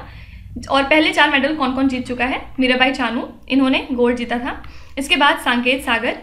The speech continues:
इन्होंने सिल्वर जीता था। इसके बाद हैं विद्या रानी देवी, ये सिल्वर जीती थी। और उसके बाद हैं गुरुराज पुजारी, इन्होंने जीता था ब्रॉन्ज। ठीक है, ओलंपिक चैंपियन नीरज चोपड़ा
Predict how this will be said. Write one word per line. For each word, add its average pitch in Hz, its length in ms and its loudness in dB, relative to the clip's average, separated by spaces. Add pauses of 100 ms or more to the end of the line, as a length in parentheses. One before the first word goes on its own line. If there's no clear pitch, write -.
इन्होंने 254 280 0
सिल्वर 226 260 -4
जीता 220 260 -6
था। 247 240 -8 (300)
इसके 277 200 -2
बाद 269 260 4
हैं 294 80 0
विद्या 240 260 0
रानी 240 220 2
देवी, 233 380 -4 (400)
ये 285 320 -2 (180)
सिल्वर 254 280 2
जीती 247 260 -2
थी। 254 220 -8 (340)
और 247 100 0
उसके 254 220 -2
बाद 226 240 -2
हैं 269 300 -8 (540)
गुरुराज 240 460 0 (640)
पुजारी, 233 420 -2 (200)
इन्होंने 226 300 -2
जीता 220 220 -8
था - 380 -16
ब्रॉन्ज। 160 400 -10 (640)
ठीक 311 120 -4
है, - 60 -10 (960)
ओलंपिक 339 300 4
चैंपियन 294 440 2
नीरज 269 280 2
चोपड़ा 240 420 -2